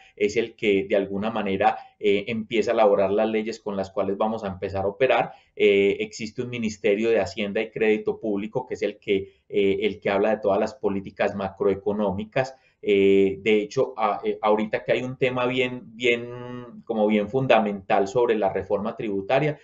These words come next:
pues obviamente es una postura que hay, que hace un ministro y la presenta al Congreso de la República para, para su aval o para su rechazo como tal. Está el Banco de la República, que por mandato es el que nos cuida de tener altas inflaciones,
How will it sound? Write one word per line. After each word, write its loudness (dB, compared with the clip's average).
pues 0
obviamente 0
es -10
una -4
postura -2
que -2
hay, -4
que -6
hace -4
un -12
ministro -2
y 6
la 4
presenta -2
al -2
Congreso -2
de 2
la 0
República -4
para, 0
para 0
su 2
aval 4
o 2
para 0
su -8
rechazo -4
como -8
tal. 2
Está -2
el 2
Banco 0
de 4
la 2
República, -2
que -8
por 0
mandato -2
es -4
el -6
que -6
nos -8
cuida 0
de 0
tener 0
altas 2
inflaciones, -2